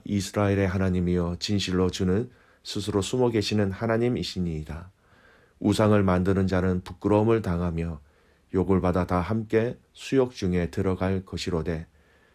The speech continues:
이스라엘은 여호와께 구원을 받아 영원한 구원을 얻으리니 너희가 영원히 부끄러움을 당하거나 욕을 받지 아니하리로다.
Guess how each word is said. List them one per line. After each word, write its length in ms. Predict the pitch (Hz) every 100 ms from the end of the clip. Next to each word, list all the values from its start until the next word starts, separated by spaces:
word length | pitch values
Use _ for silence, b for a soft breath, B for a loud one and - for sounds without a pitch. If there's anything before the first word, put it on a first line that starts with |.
| b _ -
이스라엘은 680 | 92 - 104 107 113 120
여호와께 440 | 107 98 95 95 95
구원을 440 | - 92 92 92
받아 360 | 90 85 87 80 b b b -
영원한 680 | 90 90 90 98 107 113
구원을 480 | 104 92 95 95 92
얻으리니 640 | - 87 90 85 82 80 - b b b -
너희가 600 | 85 85 82 87 90 - _
영원히 600 | 90 87 92 98 110 127
부끄러움을 720 | 127 - 104 98 95 98 98 - _
당하거나 720 | - 80 90 82 85 85 85 - b -
욕을 300 | 92 92 101
받지 520 | 95 92 - 101 98 -
아니하리로다. 1200 | 80 85 92 90 92 85 78 82 78 78 78 87